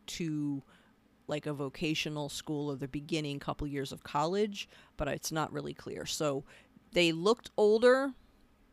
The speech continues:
but I'm not really sure. Regardless, these aren't little kids, and this isn't a sanitized version of Hunger Games. This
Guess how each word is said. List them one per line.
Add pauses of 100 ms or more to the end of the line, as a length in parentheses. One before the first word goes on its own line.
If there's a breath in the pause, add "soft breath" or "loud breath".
(200)
but
I'm
not
really
sure. (1700 loud breath)
Regardless,
these
aren't
little
kids, (220)
and
this
isn't
a
sanitized
version
of
Hunger
Games.
This